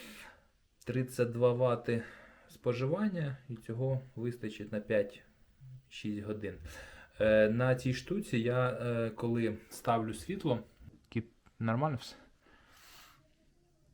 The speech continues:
У нас си-, синьо-жовте, а якщо перейти, ось ми перейшли на біле,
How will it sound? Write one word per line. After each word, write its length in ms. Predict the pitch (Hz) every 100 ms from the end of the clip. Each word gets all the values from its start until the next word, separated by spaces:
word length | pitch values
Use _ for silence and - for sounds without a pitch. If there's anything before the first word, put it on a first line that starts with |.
| _ _ _
У 40 | 120
нас 260 | 113 - 113
си-, 220 | - 127
синьо-жовте, 920 | 120 - 127 120 113 143 170 - 117 117 -
а 100 | 113
якщо 280 | 117 -
перейти, 640 | 123 120 123 120 - 127 123 - - - - - - -
ось 240 | 107 -
ми 80 | 107
перейшли 540 | 107 117 113 - 120
на 220 | 113 113 - -
біле, 480 | 117 135 190 180